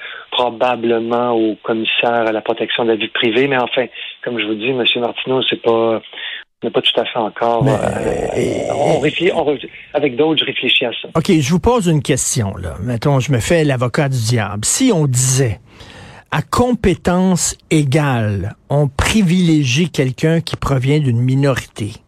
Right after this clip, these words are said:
Speaker 2: est-ce que vous diriez, bon, là, peut-être que c'est plus acceptable ?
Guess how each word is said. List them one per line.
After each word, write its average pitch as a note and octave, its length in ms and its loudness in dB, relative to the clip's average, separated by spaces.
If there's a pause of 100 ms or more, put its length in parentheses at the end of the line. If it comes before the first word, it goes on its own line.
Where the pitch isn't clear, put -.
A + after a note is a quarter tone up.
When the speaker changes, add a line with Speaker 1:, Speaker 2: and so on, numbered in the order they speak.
Speaker 2:
est-ce G#2 180 -4
que - 120 -2
vous C3 160 2
diriez, C#3+ 640 2
bon, C3 320 2 (100)
là, C#3+ 320 2 (300)
peut-être D3+ 420 0
que C#3 120 0
c'est B2 280 0 (100)
plus E3+ 280 2
acceptable ? A2 800 -4